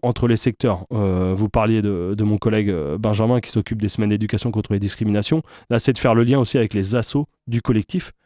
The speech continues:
dont certaines sont affiliées à la Ligue de l'enseignement. Euh, ça va être aussi de faire le lien avec des, des associations qui pourraient rentrer dans ce dispositif. Euh, dans ce collectif, pardon. Euh, il peut y avoir aussi le lien avec, euh, ma collègue, par exemple, du service, euh, du secteur jeunesse,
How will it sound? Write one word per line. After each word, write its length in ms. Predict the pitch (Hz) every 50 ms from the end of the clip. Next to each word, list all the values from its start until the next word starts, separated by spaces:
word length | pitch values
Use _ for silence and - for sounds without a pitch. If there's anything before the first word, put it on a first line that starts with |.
| _ _ _ _ -
dont 240 | 123 120 135 143 139
certaines 420 | - - 135 - - 147 135 120
sont 240 | - - - 143 123 -
affiliées 320 | 123 117 - - 120 120 113
à 20 |
la 100 | 107 104
Ligue 120 | 104 110
de 80 | 107 113
l'enseignement. 500 | 104 101 - - 104 104 104 113 147 180 - _ - - - - - - - _ _ 113
Euh, 600 | 113 110 107 104 104 104 104 104 104 104 107 107
ça 180 | - - 120
va 140 | 107 117 120
être 160 | 123 - - -
aussi 400 | 156 135 123 - - 156 156 139
de 100 | 131 117
faire 220 | - - 123 110
le 80 | 120 123
lien 320 | 123 123 143 143 139 139 -
avec 320 | 123 117 107 117 110 104 104
des, 520 | 113 110 104 101 101 101 101 98 98 95 101
des 180 | 113 117 110
associations 460 | 131 127 - - 156 135 - 165 160 143
qui 160 | - - 131
pourraient 340 | - _ - 190 202 190 175
rentrer 300 | 165 165 156 - 170 147
dans 100 | 139 127
ce 300 | - - 117 117 117 117
dispositif. 640 | 113 110 - - 131 113 117 113 - - 190 - - _ _ _ _ _ _ - - - - _ _ _ -
Euh, 560 | 120 110 104 101 98 95 92 92 90 92 95
dans 100 | 95 -
ce 140 | - - 120
collectif, 420 | - - 120 113 - - - -
pardon. 220 | - - - 160 - - - - - - - _ -
Euh, 440 | 120 113 110 107 107 107 104 104 110 -
il 140 | 139 117
peut 100 | - 151
y 60 | 147 143
avoir 180 | 147 151 139
aussi 240 | 139 135 - - 160
le 100 | 139 135
lien 220 | 127 131 151 151
avec, 420 | 147 - 135 117 110 117 110 - -
euh, 680 | 110 104 101 98 95 92 90 90 90 92 92 92 90 -
ma 200 | - 117 117 110
collègue, 540 | - - 139 131 123 131 131 123 117 110 101
par 120 | 90 -
exemple, 260 | 101 110 110 123 117 107
du 60 | 101
service, 560 | 95 - 123 110 117 117 113 117 113 - -
euh, 120 | 113 113 113
du 100 | 107 107
secteur 380 | - - 135 - - 170 139
jeunesse, 420 | 123 127 147 151 160 151 - -